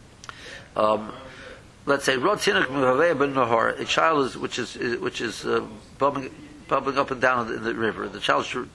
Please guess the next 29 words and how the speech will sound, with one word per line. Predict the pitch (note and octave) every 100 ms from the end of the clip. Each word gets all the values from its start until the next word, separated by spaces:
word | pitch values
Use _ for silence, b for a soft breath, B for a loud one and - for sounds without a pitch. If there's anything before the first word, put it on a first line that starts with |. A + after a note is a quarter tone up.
| -
know, | A#2 A2+ A2 A2+ - B2+
is | A#2+ A2 - - C3
attempting, | A#2 C3 A#2 C3+ A#2
is, | A#2+ G#2+ - - - - - -
is | B2 G#2+
starting | - D3 C3+
to | A#2
drown | A#2 B2+ C3
in | B2
the | A#2+
river. | A2 F2+ - B B B B B B B B B
So | - - C3 A#2+
when | C#3
he's | A#2+
coming, | - F3 E3
Haloisei | B2+ C3+ D#3 D3 D#3+ C#3
Lahalos | B2+ C3 D#3 C3 -
Nechila | B2 B2 - E3+ D3+
Shal | - C3
Dogim | G#2 D3 C3+ B2+ A#2+
Imoi. | A2 G2 A2+ - -
So | - B2+
he | A#2+ B2 - -
goes | D3+ D#3
and | A#2+
grabs | C3+ D#3 B2
a |
big | B2+ C#3
net | B2 B2 C#3